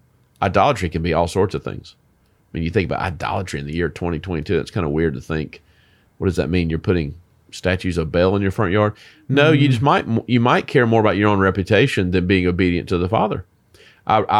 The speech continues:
Speaker 1: I believe
Speaker 2: Wow.
Speaker 1: in this day and hour, Michael, in these end times, that a leader not willing to confront a factious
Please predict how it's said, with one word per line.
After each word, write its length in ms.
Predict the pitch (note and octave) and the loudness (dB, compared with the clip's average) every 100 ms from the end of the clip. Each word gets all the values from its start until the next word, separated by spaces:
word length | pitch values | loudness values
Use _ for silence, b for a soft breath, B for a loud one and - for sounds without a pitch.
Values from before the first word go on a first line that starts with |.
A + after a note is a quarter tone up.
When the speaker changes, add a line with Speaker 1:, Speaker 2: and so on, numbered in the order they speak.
| B2 | 4
Speaker 1:
I 20 | |
believe 480 | C#3+ C#3+ C#3 D3 D#3+ | 4 6 6 6 4
Speaker 2:
Wow. 240 | B2+ C3 B2+ | 4 4 4
Speaker 1:
in 140 | G2 | 4
this 200 | G#2+ C3 | 4 2
day 240 | - B2 C#3 | 2 4 4
and 80 | C3+ | 4
hour, 480 | C3+ C#3+ A#2+ F2 - _ - | 4 4 4 2 -4 _ -4
Michael, 540 | G#2+ B2 D#3 D#3+ - - | 0 2 4 2 2 -6
in 140 | G2 | 0
these 200 | A2 A#2+ | 2 4
end 200 | B2 C3 | 2 4
times, 480 | C3+ C#3 D3+ C#3+ - b b b b b G#2+ | 4 4 2 -2 -10 b b b b b 0
that 140 | A2 | 2
a 80 | G#2 | 4
leader 400 | A2 B2 D3 C3+ | 4 4 4 4
not 360 | A2+ B2 - | 4 2 2
willing 380 | B2 A#2+ A#2+ A#2 | 4 4 4 0
to 400 | - A#2 A2 G#2 G2+ | 2 4 4 4 0
confront 600 | A#2 G#2 G2 A#2+ A#2 - | -2 -2 0 2 2 0
a 100 | G#2 | -2
factious 460 | A2 A2+ - A2 | 0 0 0 -6